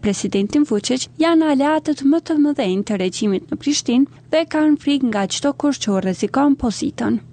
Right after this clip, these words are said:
Fytyra e Re e Serbisë mori pjesë në zgjedhjet e fundit parlamentare në Serbi në fillim të vitit të kaluar, si pjesë e listës Serbia kundër dhunës, e cila fitoi gjashtëdhjetë e pesë nga gjithsej dyqind e pesëdhjetë ulëse në Kuvendin e Serbisë.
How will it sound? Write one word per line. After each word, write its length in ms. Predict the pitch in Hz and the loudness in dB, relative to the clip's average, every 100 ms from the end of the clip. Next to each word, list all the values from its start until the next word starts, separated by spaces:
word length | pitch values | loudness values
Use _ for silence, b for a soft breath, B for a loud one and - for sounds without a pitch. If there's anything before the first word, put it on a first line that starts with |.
| - | -20
Fytyra 460 | - 226 214 196 196 | -6 -2 0 0 0
e 40 | 202 | 0
Re 80 | 202 | 0
e 60 | 202 | 0
Serbisë 480 | - 240 294 294 | -2 0 0 2
mori 220 | 277 285 277 | 2 2 0
pjesë 320 | - 302 294 | 0 0 2
në 60 | 277 | 0
zgjedhjet 400 | - 277 277 285 | 0 -2 0 -2
e 40 | 277 | -2
fundit 360 | - 269 285 262 | 0 0 0 -2
parlamentare 640 | 262 262 262 262 277 277 | 0 2 2 2 2 2
në 160 | 277 294 | 2 2
Serbi 380 | - 294 214 185 | 0 -2 0 -2
në 220 | - 208 196 | 0 0 0
fillim 320 | 202 185 185 | -2 0 -2
të 140 | 190 190 | -4 -4
vitit 300 | 202 214 208 | -4 -2 -4
të 60 | 269 | 0
kaluar, 480 | 320 269 208 220 277 B | 2 2 2 0 -2 B
si 220 | - - | -6 -4
pjesë 400 | 339 - 339 320 | -2 0 0 0
e 60 | 269 | 0
listës 460 | 233 294 - 294 - - | 2 0 0 -4 -2 -2
Serbia 420 | 226 202 208 202 196 | -2 0 0 0 0
kundër 320 | 233 311 339 | 0 2 0
dhunës, 400 | 208 208 254 - - | 0 0 0 -2 -8
e 140 | - 311 | -6 -4
cila 240 | - 320 320 | 0 2 2
fitoi 320 | 294 240 254 | 0 0 0
gjashtëdhjetë 480 | 247 233 196 196 196 | 0 -2 -2 -4 -4
e 40 | - | -2
pesë 260 | 247 - | -2 0
nga 160 | 233 214 | 0 0
gjithsej 480 | 208 262 - 277 233 | 0 -2 0 -2 0
dyqind 480 | 277 294 - 285 277 | 0 -2 2 2 0
e 80 | |
pesëdhjetë 480 | 269 285 285 330 - | 0 -2 0 -4 -2
ulëse 320 | 196 190 - 196 | -4 -4 -2 0
në 120 | 190 185 | 0 -2
Kuvendin 560 | - 190 180 180 190 | -6 -2 0 0 0
e 60 | - | -2
Serbisë. 560 | - 277 226 - - | -2 -2 -2 -4 -4